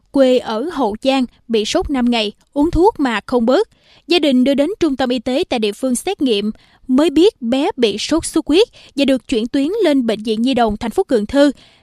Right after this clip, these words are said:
nhập viện trong tình trạng sốt xuất huyết, dengue, tái sốt một lần và thiếu canxi do chế độ ăn uống. Anh Phan Minh Trí, đến từ xã Tân Phước Hưng, huyện Phụng Hiệp, tỉnh Hậu Giang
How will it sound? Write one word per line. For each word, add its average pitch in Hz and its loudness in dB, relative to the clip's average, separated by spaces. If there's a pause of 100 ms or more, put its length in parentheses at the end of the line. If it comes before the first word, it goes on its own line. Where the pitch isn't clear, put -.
nhập 277 4
viện 247 0
trong 349 0
tình 240 0
trạng 220 -4
sốt - -4
xuất - -4
huyết, 330 2 (160)
dengue, 254 2 (400)
tái 339 0
sốt - 0
một 254 0
lần 240 0 (140)
và 233 -2
thiếu 330 -4
canxi 269 -2 (280)
do 240 0
chế 330 -4
độ 208 2
ăn 233 -4
uống. 269 0 (520)
Anh 247 0
Phan 247 -2
Minh 247 2
Trí, 277 0 (240)
đến 285 2 (120)
từ 247 2
xã 220 -4
Tân 294 -2
Phước 392 -2
Hưng, 294 2 (180)
huyện 220 2
Phụng 220 -4
Hiệp, 214 -4 (100)
tỉnh 320 -6
Hậu 226 -4
Giang 277 -2